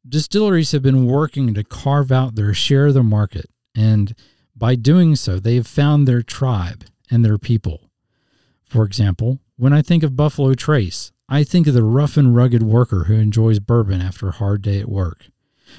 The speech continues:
When I think of Woodford Reserve, I think of suits and blazers and dresses and people who just left their office to enjoy a cocktail after a day of work.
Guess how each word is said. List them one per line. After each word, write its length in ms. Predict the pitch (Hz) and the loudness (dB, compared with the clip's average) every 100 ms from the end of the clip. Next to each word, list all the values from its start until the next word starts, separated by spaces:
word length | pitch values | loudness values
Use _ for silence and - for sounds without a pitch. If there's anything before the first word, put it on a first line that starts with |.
| _ | _
When 180 | 127 131 | 0 2
I 80 | 123 | 2
think 220 | 139 120 | 0 0
of 140 | 107 | -2
Woodford 460 | 117 139 - 139 117 | -2 -2 -2 -4 0
Reserve, 640 | 117 110 202 101 85 - _ _ _ - | -2 0 0 -2 -6 -14 _ _ _ -4
I 140 | 131 | -4
think 200 | 170 120 | -2 -4
of 160 | 90 87 | -6 -8
suits 540 | - - 135 - - | -6 -2 -2 -2 -12
and 180 | 98 95 | -12 -10
blazers 580 | 113 143 143 101 90 - | -2 0 0 -2 -8 -12
and 120 | 98 | -12
dresses 600 | 92 117 151 - 87 - - | -6 -2 -2 -4 -10 -12 -18
and 160 | - _ _ | -20 _ _
people 300 | - 220 165 | -6 -2 2
who 120 | 135 117 | 2 2
just 260 | 160 - | -2 -2
left 200 | 143 156 | -4 -2
their 140 | 120 117 | -4 -2
office 400 | 214 - 98 - | -4 -4 -8 -6
to 160 | 107 | -4
enjoy 340 | 101 98 113 107 | -2 -2 -2 -2
a 40 | |
cocktail 600 | - 127 - 98 78 78 - | -4 -4 -4 -4 -6 -8 -10
after 240 | 90 90 | -10 -10
a 80 | 85 | -8
day 160 | 85 | -8
of 140 | 82 92 | -10 -12
work. 320 | 85 85 | -12 -14